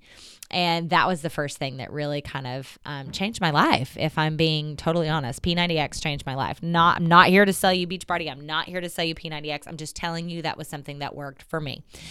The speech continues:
And so I started doing on and off, uh, strength training through Beachbody programs throughout that year. And then about four years ago, one of my dear friends, Christy, she worked at a company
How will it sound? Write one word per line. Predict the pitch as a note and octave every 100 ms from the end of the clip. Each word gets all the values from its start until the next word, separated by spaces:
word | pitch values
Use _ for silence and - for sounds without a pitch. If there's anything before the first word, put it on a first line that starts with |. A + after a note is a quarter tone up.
| - - -
And | - C#4
so | D4+
I | C#4
started | C#4 B3 B3+
doing | G3 G3 F#3+ F#3+ F#3+ - - _ - - -
on | F3 F3+
and | F3+ E3+
off, | D3+ D#3+ -
uh, | D#3
strength | C#3+ - G#3+ G#3
training | - D#3 D3 D3+
through | - D3 D3 C#3+ D3
Beachbody | D#3+ - C#3+ D3
programs | - C#3+ C#3+ C#3+ D3 -
throughout | F3+ E3 D3
that | D3 -
year. | C3+ C#3 D#2 - - - - -
And | F#3+ F#3+ F#3+ G3 F#3+
then | F3+ F#3+ G#3+ B3+ D4+ F#4 F#4 -
about | G#3 G3+ A3 -
four | A3+ A3
years | G3+ G3 G3+
ago, | F3 D#3 D3
one | D#3+
of | A3
my | B3
dear | F3 D#3+
friends, | - D3+ D3+
Christy, | - - G3+ G3 - D#3+ B2+ E3 - - - -
she | - B3+
worked | A#3 D#4+ -
at | A3
a |
company | - F3 D#3+ D#3 D#3 D#3+